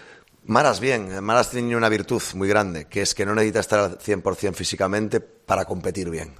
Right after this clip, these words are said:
Porque es inteligente, sabe posicionarse, sabe medirse, eh, sabe dónde va, a veces anticipa qué es lo que va a pasar.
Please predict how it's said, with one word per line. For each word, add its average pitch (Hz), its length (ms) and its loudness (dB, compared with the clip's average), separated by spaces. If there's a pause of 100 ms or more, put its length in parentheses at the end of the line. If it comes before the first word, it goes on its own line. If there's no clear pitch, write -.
(1040)
Porque - 140 -14
es - 100 -6
inteligente, 104 540 0
sabe 90 200 0
posicionarse, 95 640 -2
sabe 87 240 -2
medirse, 98 640 0 (520)
eh, 80 760 -8 (720)
sabe 107 300 4
dónde 104 280 -2
va, 98 200 2
a 101 40 0
veces 107 380 -2 (240)
anticipa 107 540 2
qué 113 80 2
es 101 80 2
lo 104 100 2
que 104 80 2
va 101 60 6
a 101 80 2
pasar. 113 560 2